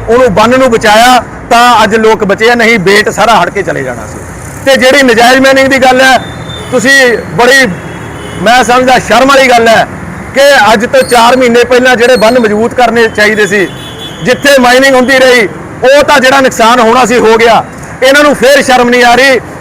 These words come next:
ਕਾਠਗੜ੍ਹ ਥਾਣੇ ਦੇ ਬਿਲਕੁਲ ਨਾਲ, ਮੈਨੂੰ ਅੱਜ ਪਤਾ ਲੱਗਿਆ, ਹੁਣੇ ਪਤਾ ਲੱਗਿਆ, ਕਾਠਗੜ੍ਹ ਥਾਣੇ ਦੇ ਬਿਲਕੁਲ ਨਾਲ ਦੋ ਧਿਰਾਂ ਮ-, ਮਾਈਨਿੰਗ ਕਰ ਰਹੀਆਂ ਤੇ ਉੱਥੋਂ ਜਿਹਦੇ ਖੇਤ ਚੋਂ,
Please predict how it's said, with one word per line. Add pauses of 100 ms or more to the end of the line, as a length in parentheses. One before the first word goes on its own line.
(180)
ਕਾਠਗੜ੍ਹ (140)
ਥਾਣੇ
ਦੇ
ਬਿਲਕੁਲ
ਨਾਲ, (220)
ਮੈਨੂੰ
ਅੱਜ
ਪਤਾ
ਲੱਗਿਆ,
ਹੁਣੇ
ਪਤਾ
ਲੱਗਿਆ, (440)
ਕਾਠਗੜ੍ਹ
ਥਾਣੇ
ਦੇ
ਬਿਲਕੁਲ
ਨਾਲ (420)
ਦੋ
ਧਿਰਾਂ
ਮ-,
ਮਾਈਨਿੰਗ
ਕਰ
ਰਹੀਆਂ (340)
ਤੇ
ਉੱਥੋਂ
ਜਿਹਦੇ
ਖੇਤ
ਚੋਂ,